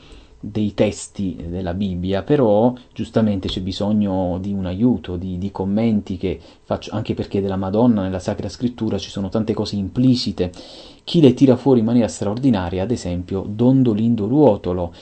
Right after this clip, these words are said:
con i suoi magistrali commenti a tutta la Sacra Scrittura, dalla Genesi fino all'Apocalisse. Io un consiglio che vi do è di procurarvi questi volumi.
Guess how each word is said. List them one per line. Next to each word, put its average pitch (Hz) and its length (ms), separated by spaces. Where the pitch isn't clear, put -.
con - 160
i 104 60
suoi 120 160
magistrali 110 640
commenti 107 560
a 101 160
tutta 170 360
la 107 100
Sacra 104 260
Scrittura, 101 540
dalla 123 240
Genesi 98 420
fino 95 220
all'Apocalisse. 95 840
Io 151 200
un 135 100
consiglio 123 460
che 110 140
vi 117 140
do 101 140
è 98 60
di 101 120
procurarvi 110 540
questi 101 260
volumi. 92 540